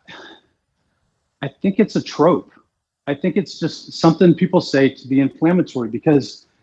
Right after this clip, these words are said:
you know, they're, especially in Prince William County, we have a very highly rated police department. If you look to their reports, they have almost no use of force incidents. They have no use of force complaints at all. Every use of force they have was found to be justified.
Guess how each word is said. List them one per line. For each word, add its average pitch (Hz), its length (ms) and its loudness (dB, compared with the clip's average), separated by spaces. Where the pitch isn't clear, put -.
you 156 140 4
know, 143 200 0
they're, 180 400 -2
especially - 540 2
in 151 60 8
Prince 156 240 -2
William 135 160 4
County, 123 260 -4
we 131 100 -4
have 180 120 2
a 131 100 0
very 147 400 -2
highly 151 320 0
rated 139 420 -2
police 139 240 -8
department. 120 420 -8
If - 160 -16
you 135 60 0
look 165 180 2
to 180 80 2
their 165 140 6
reports, 143 720 0
they 156 120 2
have 151 280 -4
almost 139 440 -20
no 143 140 -10
use 156 260 -16
of 143 80 -20
force 131 300 -10
incidents. 127 460 -10
They 139 60 2
have 123 140 0
no 156 140 6
use 160 240 -2
of - 80 -20
force 143 180 -6
complaints - 460 -4
at 127 60 -4
all. 135 320 2
Every 165 240 2
use 156 420 -6
of 143 80 -14
force 151 220 -2
they 131 120 -8
have 135 260 -6
was 120 140 -16
found 135 240 -8
to 127 60 -10
be 117 80 -20
justified. 120 720 -8